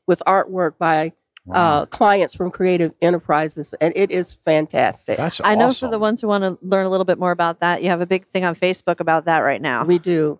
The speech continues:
Speaker 1: yes.
Speaker 3: So
Speaker 1: Yes,
Speaker 3: that's a
Speaker 1: we
Speaker 3: lot of fun.
Speaker 1: do.
Speaker 3: And very funny, I mean, this was a couple of years ago already, but to this day, my nephews still talk about the painting that they did for their pumpkin painting for Halloween
Speaker 1: Oh.
Speaker 3: at your gallery.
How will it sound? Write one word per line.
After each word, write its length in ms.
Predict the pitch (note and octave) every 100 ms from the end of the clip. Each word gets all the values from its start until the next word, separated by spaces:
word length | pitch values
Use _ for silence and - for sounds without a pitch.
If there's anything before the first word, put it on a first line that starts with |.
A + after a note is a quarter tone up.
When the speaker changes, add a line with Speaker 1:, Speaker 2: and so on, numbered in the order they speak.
| _
Speaker 1:
yes. 540 | F3 D#3 A#2+ - - _ _
Speaker 3:
So 180 | - F#3+
Speaker 1:
Yes, 80 | F3
Speaker 3:
that's 220 | G#3 -
a 40 | A3
Speaker 1:
we 20 |
Speaker 3:
lot 80 | G3+
of 60 | E3
fun. 140 | F#3
Speaker 1:
do. 60 | C#3
Speaker 3:
And 280 | G3+ G3+ F#3 _ -
very 220 | G#3 B3+
funny, 340 | B3 G3+ G#3 F3
I 120 | F#3
mean, 180 | F3 E3+
this 140 | G#3
was 100 | A#3
a 60 | G3+
couple 220 | F3+ F3
of 60 | G3
years 180 | D4+
ago 120 | G#3+ E3
already, 340 | E3 F3 F3
but 240 | E3+ E3+ - - -
to 100 | G#3
this 240 | C4+ G#3
day, 440 | F3 E3+ F#3 A#3+ - _ -
my 200 | G3 G3
nephews 520 | G3+ F3+ G#3+ A3 A#3 A3
still 380 | - A#3 A#3+
talk 340 | A3+ - G#3+ A3
about 400 | G3 F#3 E3+ B2
the 100 | F3+
painting 560 | - - A3+ A3 G3 F#3
that 160 | F3
they 120 | F3
did 200 | F3 F#3+
for 80 | -
their 100 | E3+
pumpkin 380 | E3 G#3 G3+ F#3+
painting 300 | F#3+ F3+ F3
for 100 | F3
Halloween 340 | F3 F3 F3 F#3+
Speaker 1:
Oh. 160 | A#3 G3+
Speaker 3:
at 260 | - G#3+
your 120 | A3+ -
gallery. 560 | - - A#3+ - E4